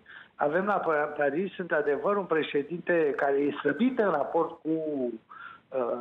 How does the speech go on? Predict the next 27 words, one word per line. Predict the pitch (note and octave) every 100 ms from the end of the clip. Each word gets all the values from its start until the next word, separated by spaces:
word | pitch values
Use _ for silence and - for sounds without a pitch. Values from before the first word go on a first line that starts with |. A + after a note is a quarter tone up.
| B2+ C3+ C#3+
autoritatea | D3 C#3 D3 C#3 F#3+ G3+ G#3
de | E3+
care | D#3+ D3+ C#3+
dispunea | C3 - C3+ D#3+
până | D3+ D#3 D#3
la | C#3+
aceste | C#3 - D3+ C#3
alegeri | B2 C3 C#3 G3+ A3+ - _ _ _
și | - E3
care | F3+ F#3 G#3+ G#3+ G3+ E3+ D#3+
n-a | E3 G3+ A3+
făcut, | C4 A#3+ - G#3 G#3 -
uh, | F3+ E3 D3+ C#3 C3 B2+ B2 -
uh, | C#3 C3 B2+ B2 A#2+ _ _ _ _ C3+ -
foarte | D#3+ D#3 D#3 D3 D3
multe | E3 D#3+ E3 D#3 D3 C#3 C3+
telefonuri | E3 D3+ - D#3 D3
de | D3
lui | D3+
Putin, | E3+ G3 A3+ E3 D3
adică, | C3+ C3 C#3 C#3+ -
bun, | E3 D3 C3+ _ _ _ _ _ _
lumea | C#3 D#3
a |
înțeles | D3 D#3 D3+ G#3+ G#3+
că | - F3+ D#3
reprezintă | D3 D3+ C#3 B2 F3 E3+ E3